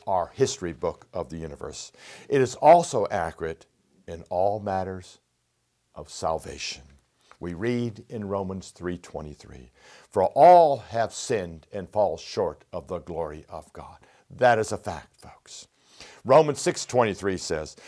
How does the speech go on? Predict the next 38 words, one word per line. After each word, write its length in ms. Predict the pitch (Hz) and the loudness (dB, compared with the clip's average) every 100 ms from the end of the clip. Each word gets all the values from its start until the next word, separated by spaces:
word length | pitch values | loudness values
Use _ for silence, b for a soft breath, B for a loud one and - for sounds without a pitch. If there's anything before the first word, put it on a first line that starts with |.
| B | B
"For 160 | - 139 | 2 4
the 120 | 127 | 4
wages 580 | 120 185 190 135 156 - | 4 4 4 0 -10 -8
of 200 | - 127 | -6 -6
sin 440 | - - 131 101 - | -4 -2 -2 -2 -8
is 180 | 107 - | -8 -2
death, 320 | 104 78 - | -2 -2 -4
but 160 | 107 95 | -8 -6
the 80 | 101 | -8
gift 340 | 76 147 147 | 0 0 0
of 140 | 120 92 | -8 0
God 300 | 113 104 101 | 4 4 2
is 120 | - | -10
eternal 340 | - 110 95 | -6 -4 -2
life 280 | 90 92 85 | 0 -2 -2
through 160 | - 85 | -10 -10
Jesus 440 | - 95 90 - | -10 -10 -12 -16
Christ 460 | - 82 85 - - | -10 -10 -10 -14 -18
our 60 | |
Lord." 340 | 85 76 65 _ B B - | -16 -14 -16 _ B B -2
Folks, 300 | 98 95 - _ _ _ | -2 -2 -14 _ _ _
that 380 | - 85 110 101 | -20 2 4 4
is 120 | 87 | 0
a 60 | 85 | -12
fact. 520 | - 71 - - - _ b b b b b | -12 -12 -12 -20 -20 _ b b b b b
And 140 | - 101 | -8 0
then 140 | 110 | 0
in 100 | 98 | 0
John 360 | 82 107 110 117 | -4 -2 0 -4
fourteen 640 | - 117 110 - 117 113 | -4 -2 -2 -8 -8 -6
six, 680 | 101 - - 73 - - - _ | -6 -8 -8 -10 -12 -14 -14 _
we 140 | 90 82 | -16 -14
read, 360 | 78 71 - _ b b b | -12 -14 -18 _ b b b
Jesus 420 | - 127 135 131 | -2 0 2 0
said 240 | - 110 90 | 0 0 0
unto 220 | 80 - | -4 -16
them, 220 | 82 82 _ _ _ _ _ | -20 -20 _ _ _ _ _
him, 280 | 85 80 | -8 -8